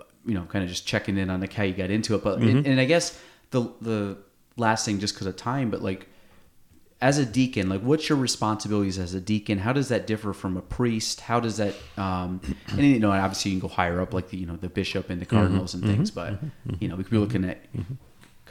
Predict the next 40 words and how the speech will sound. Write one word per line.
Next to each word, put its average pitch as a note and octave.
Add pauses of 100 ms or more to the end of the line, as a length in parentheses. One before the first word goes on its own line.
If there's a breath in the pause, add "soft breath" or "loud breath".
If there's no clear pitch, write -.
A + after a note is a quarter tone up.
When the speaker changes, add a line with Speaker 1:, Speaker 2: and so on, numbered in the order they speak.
(160)
Speaker 1:
I G#2+
know A#2
may-, B2+
maybe C3
card-, A#2
a A#2+
bishop A2
or G#2+
cardinal's G2+
far G2
off F#2+
for G#2
what F#2+
you G#2+
wanna F#2+
do, F#2+
Speaker 2:
Oh, -
Speaker 1:
but G2+
Speaker 2:
I, G2+
I F#2+
can't F2+
Speaker 1:
I B2
was A#2+
gonna C#3
Speaker 2:
do F#2
Speaker 1:
say, A2+
Speaker 2:
that, G#2+
but, A2+
Speaker 1:
ma-, C#3+ (120)
married C3+
Speaker 2:
um, B2+
Speaker 1:
and A#2
stuff, A#2+
I B2
know A#2+
there's A#2
different A#2
rules G#2+
there, G#2+
Speaker 2:
I'm, G#2